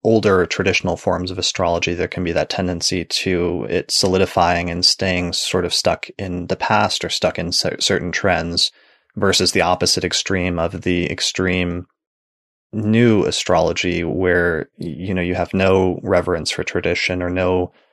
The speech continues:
sort of foundation, but things are always changing and are always different. There, yeah, it's, it's usually seems like it's best to adopt some sort of approach between those two extremes.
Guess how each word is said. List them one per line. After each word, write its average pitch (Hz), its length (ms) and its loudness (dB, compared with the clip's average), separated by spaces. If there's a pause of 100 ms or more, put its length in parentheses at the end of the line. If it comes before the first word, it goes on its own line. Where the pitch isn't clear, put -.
(180)
sort 95 200 2
of 90 220 -4
foundation, 90 680 2
but 90 140 -4
things 92 240 -2
are 90 100 2
always 87 260 0
changing 90 560 -2
and 87 120 -4
are 87 180 0
always 87 260 -2
different. 104 460 -4
There, 90 280 0 (220)
yeah, 80 160 0
it's, - 140 -6
it's - 400 -6 (120)
usually 123 340 2
seems 90 240 -2
like 85 100 -2
it's - 120 -4
best - 360 2
to 90 120 0
adopt 85 380 0
some 98 160 0
sort 87 200 0
of 85 120 -4
approach 87 440 -2
between 92 300 -6
those 85 160 -4
two 90 120 -4
extremes. 104 560 -4